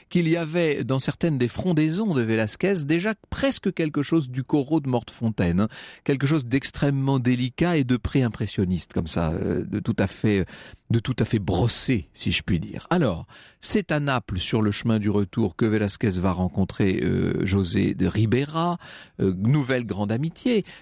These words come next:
C'est intéressant parce qu'on nous le présente souvent comme un être un peu fruste, Velázquez, un peu ronchon, comme ça, un ours. En fait, il a eu des amitiés fortes avec Rubens, avec Ribera, avec d'autres, euh, encore.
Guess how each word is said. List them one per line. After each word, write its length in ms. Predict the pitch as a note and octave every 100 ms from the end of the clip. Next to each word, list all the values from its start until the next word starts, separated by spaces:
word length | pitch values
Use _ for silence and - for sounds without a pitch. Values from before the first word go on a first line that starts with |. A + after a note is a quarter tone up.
| -
C'est 100 | G#3+
intéressant 460 | A3+ C#4 B3 C4+
parce 180 | A#3 F#3
qu'on 120 | F#3+
nous 100 | F#3+
le 60 | F#3+
présente 360 | - F#3 F#3+
souvent 240 | - E3+ F3+
comme 200 | E3 D3
un 200 | C#3+ C#3+
être 280 | D3+ C#3+ B2+
un 80 |
peu 300 | A#2 C3 C3
fruste, 640 | B2 - B2+ B2 A2+ - G#2
Velázquez, 640 | F#2+ G2 F#2+ - G#2 G2
un 100 | G2+
peu 140 | F2 G2+
ronchon, 480 | F2+ F#2 - F2+
comme 160 | F2+ F2+
ça, 120 | G2
un 160 | F2+ A2+
ours. 200 | D3 - - - -
En 100 | A2
fait, 240 | - F#3+
il 100 | A#2
a 40 | G#2
eu 100 | G2+
des 160 | F#2
amitiés 380 | F2+ F2+ E2+ C3+
fortes 360 | A#2+ - G#3 -
avec 240 | F3+ C#3+
Rubens, 520 | - G#2+ A2+ B2 A#2+
avec 200 | A2+ G2 -
Ribera, 380 | G2+ G2 B2+
avec 280 | C3 A2+ C3
d'autres, 460 | C#3 A3 E3 - G#2
euh, 280 | F#2+ F#2 F#2
encore. 540 | A2+ A2 - A3 D#3+